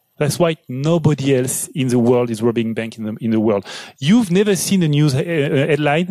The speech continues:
news headline with a bank robbed somewhere, uh, in, in any country, because now it's much faster, smarter, sma-, uh, smarter and scalable to rob, to rob bank in the cloud,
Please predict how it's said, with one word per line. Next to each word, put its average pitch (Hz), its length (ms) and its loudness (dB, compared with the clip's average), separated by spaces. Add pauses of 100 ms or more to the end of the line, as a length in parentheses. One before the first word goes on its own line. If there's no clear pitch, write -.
news 139 160 -2
headline 143 400 -2 (300)
with 147 280 -2
a 143 60 -4
bank 131 320 -4
robbed 131 360 0
somewhere, 120 440 -2 (180)
uh, 139 760 -8
in, 135 180 -6
in 127 160 -4
any 123 140 -2
country, 117 420 -4 (340)
because 143 360 -2
now 165 180 -2
it's - 340 -10
much 160 520 -2 (320)
faster, 147 580 -4 (600)
smarter, 170 580 -2
sma-, 143 560 -4
uh, 113 60 -6
smarter 131 600 -6
and 117 280 -6 (480)
scalable 185 560 0 (680)
to 165 140 2
rob, 156 220 4 (360)
to 139 100 0
rob 123 340 2
bank 156 380 0 (360)
in 135 80 -4
the 127 100 -2
cloud, 123 420 -6